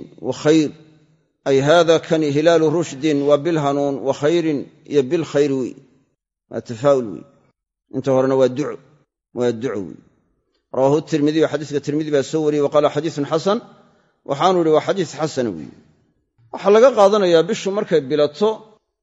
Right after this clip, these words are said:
in dikrigan lagu dhawaaqo, oo ducada iyo dikriga in la yidhaahda laga qaadanayaa. Nebiguna calayhi salaatu wasalaam waa odhan jiray, markii adkaarta wakhtigaa la odhanayo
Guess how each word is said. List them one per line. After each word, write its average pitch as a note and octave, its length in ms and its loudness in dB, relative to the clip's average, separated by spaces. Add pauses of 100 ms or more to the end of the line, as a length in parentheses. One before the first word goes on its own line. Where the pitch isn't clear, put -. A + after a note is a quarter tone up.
(100)
in D#3+ 180 0
dikrigan E3+ 440 0
lagu C#3+ 180 0
dhawaaqo, A#2 480 0 (760)
oo C#3+ 440 2
ducada D3+ 540 2
iyo D3 200 -2
dikriga D3 580 0
in D3 120 -2
la C3+ 80 2
yidhaahda C#3 460 2
laga C3 220 -2
qaadanayaa. A#2 640 -2
Nebiguna C#3+ 360 -2
calayhi C#3+ 260 0
salaatu D3+ 380 -2
wasalaam D3+ 400 -2
waa D3+ 120 0
odhan E3 180 0
jiray, F#3+ 300 -2 (200)
markii C3+ 280 -4
adkaarta D#3 440 0
wakhtigaa D3 340 -2
la C#3+ 120 2
odhanayo F3 440 2